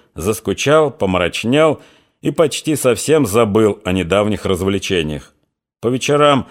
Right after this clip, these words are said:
он уже не начищал с прежним старанием своих высоких щегольских сапог, перестал ежедневно бриться. Впрочем, на квартиры к хуторянам, служившим в его эскадроне, изредка заходил, чтобы посидеть и выпить,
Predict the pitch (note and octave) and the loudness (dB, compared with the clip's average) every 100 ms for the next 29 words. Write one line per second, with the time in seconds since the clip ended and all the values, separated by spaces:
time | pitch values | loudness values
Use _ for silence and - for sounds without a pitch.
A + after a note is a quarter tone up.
0 | - _ _ _ C#3 C#3+ C3 A#2+ B2 B2 | -14 _ _ _ 0 2 2 2 2 2
1 | B2 A#2+ - G#2+ E2+ - G2 F#2+ F#2 - | 0 -4 -2 -2 -2 -2 -2 0 -4 -2
2 | F#2 G2 G2+ F2+ - F#2 F#2 F#2 - G2+ | 0 0 0 -4 -4 -4 -4 -6 -4 -4
3 | - F2+ - - F#2 F2+ - G2 - F2 | -2 -6 -6 -8 -2 -2 -4 -8 -6 -8
4 | - C3+ - - _ _ _ - D3+ C3+ | 0 0 0 -8 _ _ _ 0 0 0
5 | D#3+ D3+ A#2 A2 A2+ A2 A#2 G#2+ G2+ D3+ | 2 2 2 0 0 0 0 2 2 0
6 | E3+ - D3+ D3 - _ _ _ _ D3 | 0 -2 -2 0 -2 _ _ _ _ 0
7 | F3+ - D3+ A#2+ G#2+ G#2+ - E3+ E3+ - | 0 0 0 0 2 0 0 0 0 -2
8 | C3 B2 A#2+ C3+ C3+ B2+ - - _ - | -2 2 4 4 4 2 -2 -12 _ -4
9 | B2 A2+ B2+ A#2 - A2 F2+ F#2 G#2+ G#2 | 0 2 2 2 0 -2 -2 0 4 4
10 | G2 - F#2+ A2 C#3 C3+ A#2+ - - - | 2 -2 0 2 2 2 0 -4 -18 -4
11 | B2 C3+ C#3 A#2 A#2 A2+ A2 A2+ F#2+ F2+ | 0 0 0 -2 -2 0 0 0 0 -2
12 | D2+ - F#2 F2+ F2 - F2 G#2+ G2 F#2+ | -2 -4 -2 -2 -4 -6 -2 -2 0 0
13 | D3+ D3 C3 | 0 -2 -4